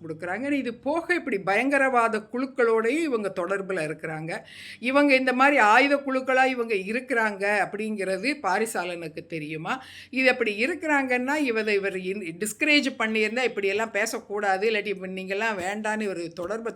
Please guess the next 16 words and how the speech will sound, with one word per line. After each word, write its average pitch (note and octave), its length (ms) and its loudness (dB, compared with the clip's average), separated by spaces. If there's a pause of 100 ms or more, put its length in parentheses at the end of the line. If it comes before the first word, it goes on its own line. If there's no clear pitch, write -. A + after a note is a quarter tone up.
துண்டிச்சிருந்தா, G#3+ 560 -8
இவங்க G3 260 -6
எப்படி G3+ 280 -8
இதுல D#3 380 -6
இருப்பாங்க? D#3 500 -6 (380)
இல்ல, D#4+ 260 4
இவங்க D4+ 320 6
இப்படி B3+ 360 2
இருக்கிறத D#4+ 420 0
பத்தி A#3 200 -2
இவர் A3+ 200 0
ஏற்கனவே G#3+ 500 2
போலீஸ்ல G#3+ 520 0
ஏதாவது E3+ 640 -2
தகவல் F#3 400 -4
தெரிவிச்சிருக்காரா? F3 1040 -6